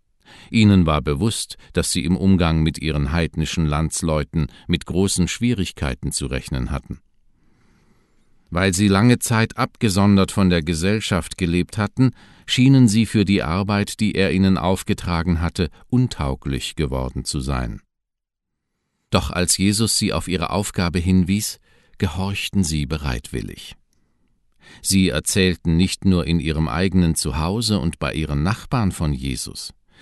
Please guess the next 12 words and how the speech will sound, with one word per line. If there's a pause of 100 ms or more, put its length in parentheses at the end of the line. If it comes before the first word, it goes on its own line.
(120)
Sie
zogen
durch
die
ganze
Gegend
der
zehn
Städte (280)
und
erzählten
überall